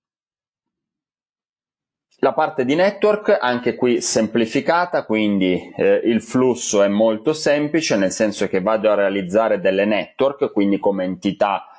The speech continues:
logiche. Qui vedete ho realizzato un external e un internal, dove alla sua realizzazione, per esempio, andiamo a prendere un'altra internal,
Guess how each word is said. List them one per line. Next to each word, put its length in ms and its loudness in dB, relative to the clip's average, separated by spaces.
logiche. 720 0
Qui 200 0
vedete 400 0
ho 60 4
realizzato 640 0
un 80 -2
external 1000 -2
e 100 0
un 160 0
internal, 840 0
dove 560 2
alla 420 -2
sua 380 0
realizzazione, 880 0
per 140 0
esempio, 340 -2
andiamo 240 2
a 60 0
prendere 460 0
un'altra 380 -2
internal, 720 0